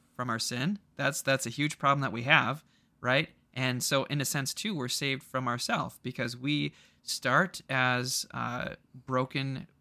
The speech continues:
people who are in a relationship with God that is a relationship of wrath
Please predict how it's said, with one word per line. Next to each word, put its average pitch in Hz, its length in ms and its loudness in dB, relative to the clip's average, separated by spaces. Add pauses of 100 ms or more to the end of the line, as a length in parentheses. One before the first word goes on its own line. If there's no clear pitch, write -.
(120)
people 156 320 -2
who 139 180 -4
are 127 160 0
in 131 200 -4
a 123 60 -2
relationship 131 560 -4
with 127 120 -10
God 131 300 0
that 117 160 -2
is 127 180 -4
a 123 80 -4
relationship 123 560 -6
of 123 140 -6
wrath 131 380 -2